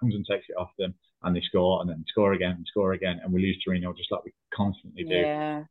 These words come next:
Speaker 1: And Kompany will come out and say, "Look, we're learning, we're learning." We aren't learning, we're getting worse.
Speaker 2: We're not, yeah, we're not. <laughs>
Speaker 1: Yeah, and like I say, I'd love him, I'd love him to change.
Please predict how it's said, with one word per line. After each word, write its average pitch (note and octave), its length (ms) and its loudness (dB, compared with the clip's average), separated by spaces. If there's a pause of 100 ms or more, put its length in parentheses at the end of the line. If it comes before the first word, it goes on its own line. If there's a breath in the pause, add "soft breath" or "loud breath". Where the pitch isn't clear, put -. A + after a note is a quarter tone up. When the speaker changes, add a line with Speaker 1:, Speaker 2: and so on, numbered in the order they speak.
Speaker 1:
And G#2 140 0
Kompany G2 320 0
will F#2 80 2
come G2+ 180 2
out G2 140 2
and F#2+ 120 -8
say, F#2+ 180 4
"Look, G2+ 200 4
we're G2 60 2
learning, G#2 500 4
we're F2+ 80 0
learning." F#2 460 0 (340)
We A#2 140 4
aren't A2+ 300 4
learning, F2+ 260 -6
we're G2+ 80 -4
getting A2+ 380 0
worse. F2+ 100 -2
Speaker 2:
We're - 60 4
not, A3 160 8 (160)
yeah, F#3 280 2
we're F3+ 120 -2
not. F3+ 400 0 (180)
<laughs> C4 180 0
Speaker 1:
Yeah, F#2 280 2 (280)
and G2 300 2
like A2 260 4
I G#2+ 140 -2
say, G2+ 60 4 (180)
I'd A#2 140 4
love D3 160 10
him, C3 340 4
I'd A2+ 140 0
love C#3 160 4
him C3 160 0
to C3 80 -6
change. G2 400 -2